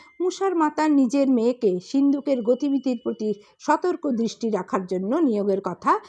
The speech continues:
পবিত্র কোরআনে উল্লিখিত আছে। আল্লাহ তাআলা এরশাদ করেন, "আর তিনি মুসার বোনকে বলেন, 'মুসার সন্ধান লও।'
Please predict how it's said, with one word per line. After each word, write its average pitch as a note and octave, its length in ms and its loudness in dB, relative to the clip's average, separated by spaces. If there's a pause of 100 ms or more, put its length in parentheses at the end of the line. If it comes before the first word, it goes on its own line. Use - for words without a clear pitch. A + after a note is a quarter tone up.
(300)
পবিত্র E4 480 6
কোরআনে G#3+ 580 2
উল্লিখিত B3 520 0
আছে। C#3+ 420 -12 (1700)
আল্লাহ F#4 280 6
তাআলা F4 300 4
এরশাদ C#4 600 4
করেন, F3 440 2 (1600)
"আর D#4 220 10 (100)
তিনি D4 240 6
মুসার B3 400 4
বোনকে A3 420 0
বলেন, F#3+ 420 4 (440)
'মুসার C#4+ 380 4
সন্ধান A#3 520 0
লও।' C#4 440 4